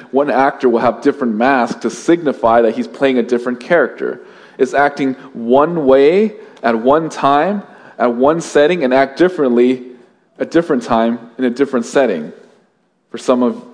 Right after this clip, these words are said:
us, it's acting warm and loving at church,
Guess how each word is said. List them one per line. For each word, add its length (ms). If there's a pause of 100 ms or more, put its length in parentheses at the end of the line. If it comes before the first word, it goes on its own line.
us, 480 (340)
it's 140
acting 480
warm 500
and 220
loving 320
at 160
church, 580